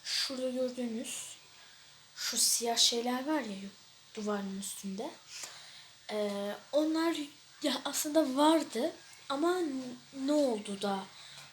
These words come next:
onlar geldi onu anlatacağım. Şimdi şu çıkartmalar da vardı geldiğimizde, Minecraft çıkartmaları falan.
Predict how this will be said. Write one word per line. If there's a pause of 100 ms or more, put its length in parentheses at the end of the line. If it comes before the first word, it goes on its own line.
(140)
onlar
geldi
onu
anlatacağım. (600)
Şimdi
şu
çıkartmalar
da
vardı (320)
geldiğimizde,
Minecraft
çıkartmaları
falan.